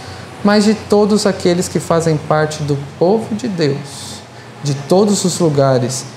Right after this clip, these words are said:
e de todos os tempos. O anjo estava levando uma boa notícia de grande alegria para o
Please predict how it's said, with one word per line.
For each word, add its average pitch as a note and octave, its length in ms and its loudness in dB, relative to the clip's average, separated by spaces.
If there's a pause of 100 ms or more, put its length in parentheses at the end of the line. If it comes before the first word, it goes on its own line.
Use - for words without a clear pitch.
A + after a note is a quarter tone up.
(140)
e D#3+ 60 0
de D3+ 160 0
todos C3 540 0
os C3 220 0
tempos. - 540 -4 (1500)
O C#3+ 140 6
anjo G#3+ 280 8
estava G3 380 4
levando F#3 680 4 (720)
uma F#3 220 4
boa B3+ 460 4
notícia A#3+ 600 2
de F3+ 160 -4
grande F3 400 -2
alegria D#3+ 560 -2
para D3 320 2
o C3+ 60 0